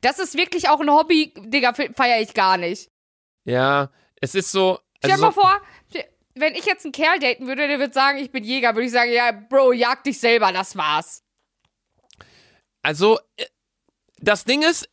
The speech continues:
Speaker 2: ich bin da auch wieder, ne-, das ist eine richtige Folge, wo wir beide wieder Aussagen treffen, die, keine Ahnung, die wir in der nächsten Folge wieder revidieren müssen.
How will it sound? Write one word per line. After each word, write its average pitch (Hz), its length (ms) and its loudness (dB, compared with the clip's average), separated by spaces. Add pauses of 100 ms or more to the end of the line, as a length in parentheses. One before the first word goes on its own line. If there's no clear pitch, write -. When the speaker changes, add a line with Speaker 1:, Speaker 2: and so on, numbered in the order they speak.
Speaker 2:
ich - 140 -6
bin 254 140 0
da 220 100 2
auch 233 240 0
wieder, 226 160 0
ne-, 220 160 -4
das 175 120 -4
ist 220 140 -14
eine 208 100 0
richtige 208 300 -4
Folge, 208 260 0
wo 190 80 4
wir 180 80 0
beide 185 220 0
wieder 170 180 0 (260)
Aussagen 175 420 0
treffen, 175 260 -4
die, 151 80 -6
keine 160 240 0
Ahnung, 151 160 2
die 139 100 -2
wir 156 60 2
in 151 40 0
der 151 80 2
nächsten 165 260 -2
Folge 160 260 2
wieder 156 200 2
revidieren 151 320 0
müssen. 143 260 -4